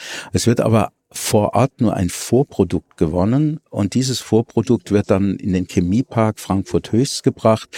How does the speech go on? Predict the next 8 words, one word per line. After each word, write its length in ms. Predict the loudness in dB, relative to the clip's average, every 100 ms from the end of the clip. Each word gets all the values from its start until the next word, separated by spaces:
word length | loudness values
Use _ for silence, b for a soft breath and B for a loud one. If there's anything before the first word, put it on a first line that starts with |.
| B B
wo 140 | 0 2
dann 220 | 2 0
die 100 | 0
Weiterverarbeitung 1000 | 2 2 2 0 0 0 0 0 -2 -4
in 100 | -2
einer 200 | -2 -4
Raffinerie 680 | -4 -4 -4 -4 -2 0 -2
stattfindet. 680 | 0 -2 -2 -2 0 0